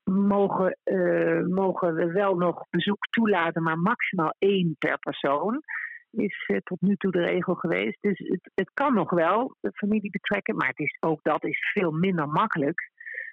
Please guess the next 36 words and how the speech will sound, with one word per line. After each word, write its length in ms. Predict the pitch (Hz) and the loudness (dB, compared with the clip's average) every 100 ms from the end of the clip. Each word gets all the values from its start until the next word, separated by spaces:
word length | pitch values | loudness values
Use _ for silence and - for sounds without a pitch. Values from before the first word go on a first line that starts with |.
| - | -14
dan, 420 | 175 156 147 151 | -2 -2 0 0
eh, 140 | 151 151 | 0 0
voor 280 | - 226 269 | -2 -2 -2
de 80 | 294 | -2
coronatijd, 680 | 254 226 190 180 175 156 | 0 2 2 2 2 0
waarin 260 | 156 143 156 | 0 0 0
je 80 | 147 | 2
soms, 340 | 165 156 - | 2 0 -2
eh, 100 | 180 | -2
nou 400 | 175 165 165 165 | 0 0 0 2
ja, 80 | 151 | 2
het 100 | 147 | 2
hele 200 | 170 160 | 0 0
gezin 300 | 147 185 214 | 0 0 0
of, 280 | 208 156 - | 0 -2 -2
eh, 480 | 147 147 151 147 - | 0 2 2 2 0
ook 140 | 156 | -2
nog 120 | 160 - | -2 0
ooms 260 | 175 165 | 0 0
en 100 | 180 | 0
tantes 380 | 185 220 180 214 | 0 0 0 -2
kon 220 | - 208 190 | 0 0 2
uitnodigen 540 | 196 185 175 175 - | 0 0 0 0 -2
als 160 | - - | -6 -2
dat 140 | 175 - - - - - - | -4 -4 -18 -14 -12 -8 0
nodig 360 | 190 170 160 | 2 4 2
was 200 | 160 165 | 0 -2
of 120 | 160 | -2
simpel 460 | - - 165 156 165 | -4 -2 -2 -2 -4
was. 220 | - 151 - - - - - | -4 -8 -10 -12 -10 -10 -6
Dus 140 | - 175 | -2 0
dat, 240 | 226 - - | 0 -2 -4
dat 160 | 220 | -2
beperkt 480 | 190 - 277 - - | -2 -4 -4 -4 -2
wel, 200 | 151 139 | 0 2
ja. 260 | 135 131 | 0 0